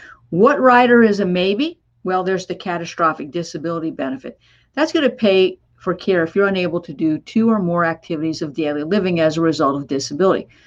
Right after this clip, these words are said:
The rider might be an option if you have a family history of disease like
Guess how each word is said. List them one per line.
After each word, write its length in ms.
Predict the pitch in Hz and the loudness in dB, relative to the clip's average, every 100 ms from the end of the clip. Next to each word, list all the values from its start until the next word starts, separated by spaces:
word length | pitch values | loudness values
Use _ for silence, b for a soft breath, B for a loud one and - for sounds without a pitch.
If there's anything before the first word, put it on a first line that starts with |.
| b b - | b b 0
The 100 | 202 | 4
rider 500 | 202 226 226 208 175 | 6 4 4 2 2
might 420 | 165 190 302 - | 2 2 0 0
be 100 | 277 | 2
an 80 | 247 | 4
option 540 | 170 147 - 208 208 - | 2 0 -2 -6 -6 -6
if 160 | 175 | -6
you 120 | 180 165 | -4 -4
have 260 | 165 160 | -4 -4
a 60 | 156 | -4
family 420 | - 165 165 165 | -6 -6 -4 -6
history 400 | 170 170 - 160 | -8 -8 -6 -6
of 80 | 135 | -4
disease 480 | 156 143 170 196 185 | -4 0 0 0 0
like 200 | 143 | -2